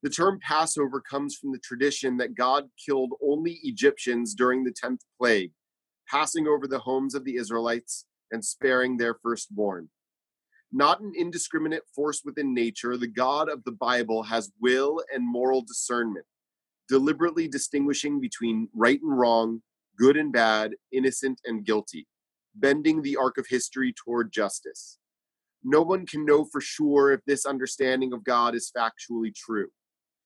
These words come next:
We can nevertheless understand the value it imparts.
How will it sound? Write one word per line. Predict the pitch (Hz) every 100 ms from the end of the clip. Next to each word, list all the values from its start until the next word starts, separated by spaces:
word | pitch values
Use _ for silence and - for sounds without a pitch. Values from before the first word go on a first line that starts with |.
| _ _ 143
We |
can | 139 143
nevertheless | 156 170 156 147 147
understand | 143 135 135 - 139 139 127
the |
value | 104 120 131 131 120 113
it | 113
imparts. | 107 - 131 104 - - -